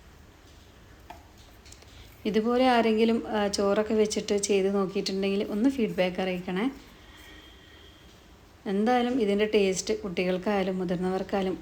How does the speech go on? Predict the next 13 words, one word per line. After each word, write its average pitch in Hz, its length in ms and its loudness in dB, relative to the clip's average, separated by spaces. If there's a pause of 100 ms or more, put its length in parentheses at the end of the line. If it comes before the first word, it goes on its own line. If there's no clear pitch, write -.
ഒത്തിരി 247 440 -4
ഇഷ്ടമാവും. 175 500 -2 (180)
അപ്പോൾ 185 220 -6
എന്തായാലും 196 460 0
നമ്മുടെ 185 320 -4
വീഡിയോക്ക് 196 440 -4
എല്ലാവരും 190 420 0
ലൈക്ക് 180 340 -4
തരിക, 185 220 0 (540)
നമ്മുടെ 196 280 -2
ഫാമിലിക്കൊക്കെ 185 720 -2 (120)
ഈ - 20 -4 (100)
ഒരു 190 80 -4